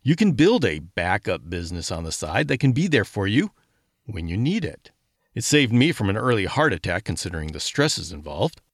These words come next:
I mean, I had a friend at that first job whose doctor told him that he had to change jobs for his health. It was that serious.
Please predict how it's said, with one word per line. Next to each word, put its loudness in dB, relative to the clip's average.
I -6
mean, 0
I 2
had 2
a -4
friend 2
at -2
that -6
first 0
job -4
whose -6
doctor -4
told 0
him -4
that -4
he 0
had 2
to 0
change 0
jobs 0
for -4
his -2
health. -4
It -10
was -8
that -2
serious. -6